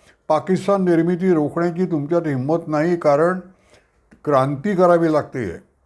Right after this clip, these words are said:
पाकिस्तान तुम्हाला रोखायचं असेल तर क्रांती करण्याची हिंमत लागते, ती हिंमत तुमच्यात नाही. आता ही हिंमत गांधी तुम्ही आमच्यात निर्माण करायला पाहिजे असं काँग्रेस कार्यकारिणीतलं कोणी काही म्हणालं नाही.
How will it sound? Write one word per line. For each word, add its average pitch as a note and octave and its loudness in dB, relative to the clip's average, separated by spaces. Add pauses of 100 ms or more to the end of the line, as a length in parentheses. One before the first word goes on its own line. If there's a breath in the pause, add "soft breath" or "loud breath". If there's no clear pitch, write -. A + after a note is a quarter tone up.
(380)
पाकिस्तान C#3+ -2
तुम्हाला D3 0
रोखायचं C3+ -2
असेल D#3 -6
तर D#3+ -2
क्रांती C3+ -2
करण्याची D#3 -2
हिंमत D#3+ -2
लागते, D3 -4 (380 soft breath)
ती F3+ 0
हिंमत F3 2
तुमच्यात F#3 -2
नाही. F#3 -4 (420 soft breath)
आता F#3+ 0
ही G3 2
हिंमत E3+ 0 (1400)
गांधी D3+ 2
तुम्ही G3 2
आमच्यात G#3+ 0
निर्माण F#3 0
करायला F3 2
पाहिजे E3+ -2
असं E3 -2
काँग्रेस D#3+ -2
कार्यकारिणीतलं C3 -2
कोणी D3 -4
काही F3 -2
म्हणालं E3+ 0
नाही. C#3 -8